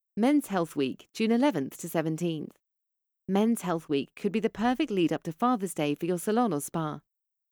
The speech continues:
A few ideas of things you could do marketing-wise. Run an Instagram contest for an add-on service and require participants to tag a dad or partner or brother or friend they'd like to introduce to the treatment.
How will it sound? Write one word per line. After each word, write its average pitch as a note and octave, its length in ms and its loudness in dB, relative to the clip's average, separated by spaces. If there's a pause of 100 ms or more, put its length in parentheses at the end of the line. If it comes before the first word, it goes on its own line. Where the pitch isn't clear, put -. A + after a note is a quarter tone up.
(140)
A G3 40 -2
few D4 220 2
ideas F#3+ 400 2
of D#3+ 80 -6
things E3+ 320 -2
you B3 60 -2
could C4 160 0
do C3+ 180 2
marketing-wise. C#3 840 -2 (640)
Run A3 180 4
an C4 160 2
Instagram F#3+ 560 2
contest C#3+ 560 -4
for F3+ 120 0
an F3 100 -2
add-on G3 380 0
service C3 520 -2 (240)
and G#3 140 2
require B3 380 2
participants A#3 720 -2
to G3+ 100 -8
tag A3+ 360 0
a D#3+ 60 -2
dad F3 400 0 (100)
or - 120 -2
partner D3 440 2
or D3 60 4
brother F#3 300 4
or D#3 100 2
friend F#3 460 0
they'd E3+ 160 0
like A3 180 0
to - 100 0
introduce E3+ 440 -2
to - 100 -16
the D#3+ 80 2
treatment. - 540 -4